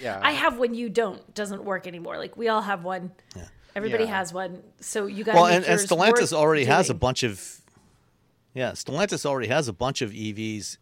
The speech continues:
Speaker 3: in Europe.
Speaker 1: Yeah.
Speaker 3: Uh, under their, you know, under the previous P S A brands, Peugeot, Citroen, D S, and Opel and Vauxhall. Um, and they're in,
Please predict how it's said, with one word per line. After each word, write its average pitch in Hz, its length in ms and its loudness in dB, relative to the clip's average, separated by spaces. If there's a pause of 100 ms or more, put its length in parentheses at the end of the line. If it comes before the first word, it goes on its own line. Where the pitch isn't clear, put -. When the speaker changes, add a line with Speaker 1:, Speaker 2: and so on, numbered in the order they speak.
(100)
Speaker 3:
in 123 340 -2
Europe. 107 380 0 (140)
Speaker 1:
Yeah. 107 280 -12
Speaker 3:
Uh, 98 400 -6
under 107 280 -8
their, 98 320 -6 (160)
you 110 80 -12
know, 92 160 -12 (120)
under 104 200 -12
the 95 80 -10
previous 98 440 -12
P - 200 -8
S - 160 -8
A 120 120 0
brands, 95 300 -10
Peugeot, 95 440 -10
Citroen, 90 640 -12 (480)
D 98 200 -6
S, - 520 -8
and 95 140 -14 (200)
Opel 98 340 -8
and 87 80 -14
Vauxhall. 104 540 -4 (420)
Um, 92 440 -6 (200)
and 110 280 -8
they're 131 260 2 (340)
in, 123 300 -4